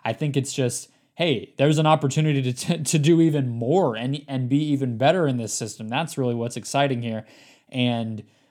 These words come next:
you add in that he's already been so impactful. It's, it's just kinda cool. Like, he could be a player that takes, you know, four or five threes a game for this team and, you know,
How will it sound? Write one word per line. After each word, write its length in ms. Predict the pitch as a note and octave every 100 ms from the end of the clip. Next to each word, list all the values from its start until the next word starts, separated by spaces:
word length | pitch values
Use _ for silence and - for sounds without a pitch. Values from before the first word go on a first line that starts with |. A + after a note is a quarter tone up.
| _ _ _ _
you 140 | - C#3
add 180 | C3+ C#3
in 140 | C#3
that 120 | C3
he's 140 | B2+ C3
already 200 | C3 B2+
been 180 | B2
so 200 | A#2+ B2
impactful. 540 | A2+ A#2 B2+ B2+ A2+ G#2+
It's, 180 | G2+ -
it's 200 | A2 G2+
just 200 | B2 -
kinda 240 | A#2 G2+
cool. 360 | G2 D#3 D#3 G#2+
Like, 240 | G#2 G2+
he 460 | - C3 C3 B2 A2 _ _
could 220 | - E3+ C#3+
be 120 | C#3
a 80 | A#2
player 400 | - D#3+ D3+ B2
that 280 | B2 B2+
takes, 480 | - C3+ C3 - - - _ _ _ _ -
you 100 | B2
know, 80 | A#2
four 220 | - C#3+
or 40 |
five 280 | C#3 C3 B2
threes 240 | C3+ C3
a 60 | A#2
game 260 | A#2 C#3+ D3+
for 100 | C#3
this 180 | C#3
team 440 | C3+ C3+ C3 B2+ B2 _ _ _ _ _ _ _ _ _ _ -
and, 560 | B2 B2 A#2+ A2+ A2+ - _ _ _ _ _ _ _
you 100 | C3
know, 500 | G#2+ A2 C#3 C3